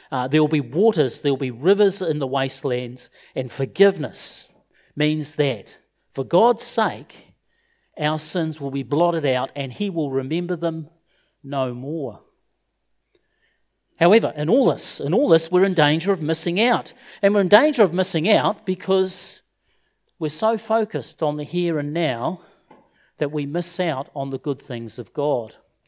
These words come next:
And God's very blunt about this, very blunt about this warning. And we see this is in verse twenty-two and then verse twenty-four. So the missing out. Let's focus on verse twenty-two first.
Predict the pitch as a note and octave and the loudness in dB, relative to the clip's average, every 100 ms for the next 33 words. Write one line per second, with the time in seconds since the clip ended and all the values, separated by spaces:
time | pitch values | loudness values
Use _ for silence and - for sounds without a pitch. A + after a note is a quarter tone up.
0 | _ _ - D3+ G#3 G#3+ A3 G#3+ - F#3 | _ _ -8 2 4 4 6 4 6 4
1 | G3+ F#3 E3 B2+ - B2+ - - _ - | 4 4 4 4 0 -6 -6 -10 _ -20
2 | - F3 A3+ D3+ F3 F#3 F#3 D3 E3 D#3 | 4 6 6 4 2 2 2 2 4 4
3 | D3 D3 - C#3+ E3+ D#3+ C3+ C3 C#3 - | 0 -2 -2 -4 -2 0 -2 -4 -2 0
4 | A#3+ A3+ - D#3+ D#3+ D#3+ F3 E3+ - F#3+ | 2 0 -2 -6 -6 0 0 -2 -4 -2
5 | E3 E3 G3+ D#3+ E3 D#3 D#3 D#3+ D#3 - | -2 -2 0 2 0 0 0 0 -2 -10
6 | - _ _ F#3 F3 - - - F3+ D3 | -20 _ _ 2 2 0 -10 -4 -2 -2
7 | C3 A3+ A3+ B2+ - _ _ _ _ _ | -2 4 4 4 -8 _ _ _ _ _
8 | - _ _ - C#3+ A#2+ B2 E3 - F3+ | -20 _ _ -4 -4 -4 -4 -2 -2 2
9 | F3+ C#3+ - _ _ - - _ _ - | 2 2 0 _ _ -20 -20 _ _ -18
10 | D#3+ - F#3+ F3 D#3+ E3+ D#3 D3 D3+ D3 | -16 -4 -2 0 -2 0 0 2 -2 -2
11 | - D3+ C3 - D3+ C3 A#2+ - C#3 A2+ | -4 -4 -4 -2 0 0 -2 -2 -2 -2
12 | - | -8